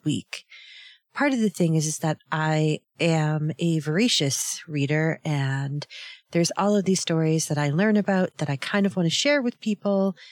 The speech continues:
and I don't really have that outlet necessarily on h-, this show as it currently stands,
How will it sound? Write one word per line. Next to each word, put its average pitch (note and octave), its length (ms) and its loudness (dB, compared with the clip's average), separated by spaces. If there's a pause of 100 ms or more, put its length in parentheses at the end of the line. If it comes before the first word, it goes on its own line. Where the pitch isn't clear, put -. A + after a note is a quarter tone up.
(420)
and D#3+ 840 2 (200)
I C#3+ 640 0 (140)
don't F#3 180 2
really F3 180 2
have D#3 360 -2
that D3 200 -2
outlet D#3 400 -4
necessarily C#3+ 880 -4
on C#3 200 -4
h-, - 160 -16 (320)
this D#3 180 0
show D#3+ 340 0
as D3 160 0
it C3+ 100 -6
currently D3 440 -2
stands, C4 640 -2